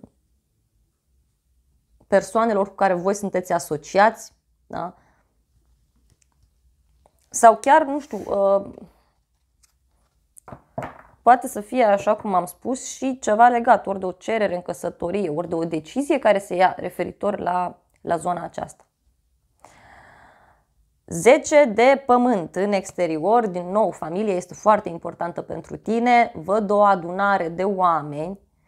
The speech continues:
o ședință la care mergi sau niște prieteni pe care tu îi ai aproape.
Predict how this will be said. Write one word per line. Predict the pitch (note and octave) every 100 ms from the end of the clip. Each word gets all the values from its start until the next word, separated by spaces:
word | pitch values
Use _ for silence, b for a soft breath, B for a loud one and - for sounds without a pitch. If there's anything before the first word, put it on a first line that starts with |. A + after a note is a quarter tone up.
| _ _ _
o | F3
ședință | F#3 G3 E3+ G3+ B3+ B3 F#3+
la | F3
care | G3+ F#3+ F3+
mergi | D#3+ D#3 F3+ A#3 A#3+ -
sau | - F#3 A#3 F3+
niște | F#3 - E3+
prieteni | - F#3+ A3+ A#3 G3
pe | G3+ E3+
care | G3 F#3+
tu | F3+ G#3
îi | G#3+ G#3+ F3
ai | F3+ F#3 -
aproape. | F3 G3+ A#3 G3+ - - C#3 E3